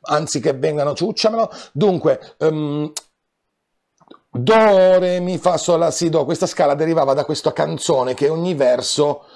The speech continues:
cambiava, eh, si spostava, diventava più acuto, generando per assurdo proprio la scala di do, ok? Ut, re, mi, re, ut, re, mi, fa, sol, la, si, do. Ah, se andiamo a notare, ragazzi, però solo noi italiani diciamo do, re, mi, fa, sol, la, si, do,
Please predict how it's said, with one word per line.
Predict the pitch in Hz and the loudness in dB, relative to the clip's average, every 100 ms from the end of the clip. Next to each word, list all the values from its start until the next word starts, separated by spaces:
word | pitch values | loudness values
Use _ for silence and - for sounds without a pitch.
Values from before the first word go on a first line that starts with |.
| - - | -20 -4
cambiava, | 156 151 151 139 113 113 117 123 - _ _ _ | -2 0 0 0 2 2 2 0 -4 _ _ _
eh, | - 131 123 123 | -4 0 0 0
si | 104 139 | -2 -6
spostava, | - 165 - 117 107 | -2 -4 0 -2 0
diventava | 117 123 95 98 | -2 -4 -2 -2
più | 107 | -4
acuto, | 92 90 85 92 - _ _ | -6 -6 -6 -8 -10 _ _
generando | - 120 151 120 110 135 | -6 0 2 2 0 -2
per | - 120 | -2 -4
assurdo | - 101 95 107 | -4 -8 -6 -4
proprio | - 98 90 | -4 -4 -6
la | |
scala | - - 73 | -10 -12 -12
di | 87 | -6
do, | 101 120 - - _ | 0 0 0 -10 _
ok? | 92 - 110 - - _ _ _ | -12 -4 -4 -4 -14 _ _ _
Ut, | - 190 208 | -2 -2 0
re, | 160 | -2
mi, | 127 117 | -4 -6
re, | - 117 135 | -4 0 0
ut, | - 180 - | 0 -4 -2
re, | 147 | -2
mi, | 147 156 | -2 -2
fa, | 135 | -4
sol, | - | -2
la, | 107 | -6
si, | - 101 | -4 -8
do. | 85 - - - | -10 -14 -20 -8
Ah, | - 120 | -6 -4
se | - | -2
andiamo | 185 170 151 | -2 -2 -4
a | |
notare, | 151 135 127 98 95 | -4 -2 -2 -2 -2
ragazzi, | 101 95 92 - - 104 101 - - | -4 -4 -6 -8 -8 -8 -10 -20 -10
però | - 190 117 | -2 2 2
solo | - 180 190 | 0 -2 0
noi | 156 | 0
italiani | 117 - 147 120 | 0 0 0 -2
diciamo | 104 113 104 | -4 -4 -4
do, | 107 117 | 0 0
re, | 110 | 0
mi, | 107 | -4
fa, | 98 | -6
sol, | 98 101 | -6 -4
la, | 98 | -4
si, | - 101 | -4 -4
do, | 92 - | -4 -4